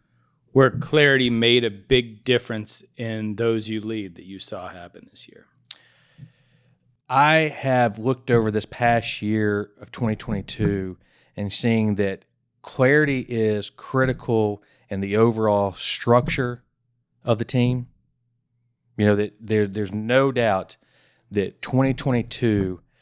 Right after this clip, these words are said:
Speaker 2: we have been a much more structured organization. I mean, you know this 'cause you sit on a lot of the teams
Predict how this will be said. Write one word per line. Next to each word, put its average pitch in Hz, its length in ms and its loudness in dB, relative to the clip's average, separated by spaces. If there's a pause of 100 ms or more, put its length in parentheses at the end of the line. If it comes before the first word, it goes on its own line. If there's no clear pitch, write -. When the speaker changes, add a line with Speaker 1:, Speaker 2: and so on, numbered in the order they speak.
(220)
Speaker 2:
we 107 180 0
have 95 140 -2
been 104 140 0
a 98 120 -2
much 101 640 -2 (840)
more 104 240 0
structured 101 640 -2
organization. 92 720 -12 (960)
I 98 60 -4
mean, 98 240 -4 (720)
you 104 260 2
know 120 220 6
this 117 240 -4
'cause 98 180 -6
you 107 140 -2
sit 110 260 2
on 113 140 2
a 107 40 0
lot 110 140 2
of 104 60 -2
the 104 60 -4
teams 110 800 -4